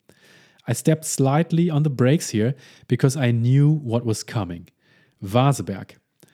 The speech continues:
Hamburg's third highest peak. We wouldn't reach the top at seventy-eight meters,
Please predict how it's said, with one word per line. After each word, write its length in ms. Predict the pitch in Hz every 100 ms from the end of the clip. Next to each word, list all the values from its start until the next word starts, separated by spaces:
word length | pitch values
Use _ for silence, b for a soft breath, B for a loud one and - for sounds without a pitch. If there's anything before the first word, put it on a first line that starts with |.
| b
Hamburg's 600 | - 143 156 151 - -
third 440 | - - 175 185
highest 540 | - - 131 131 127 -
peak. 340 | - 98 - _ _ _ _ b b b b
We 160 | 131 147
wouldn't 420 | 131 175 196 127
reach 360 | 123 156 - -
the 100 | 127
top 360 | - 147 -
at 140 | 131 -
seventy-eight 680 | - 135 131 131 120 120
meters, 480 | 127 147 110 131 -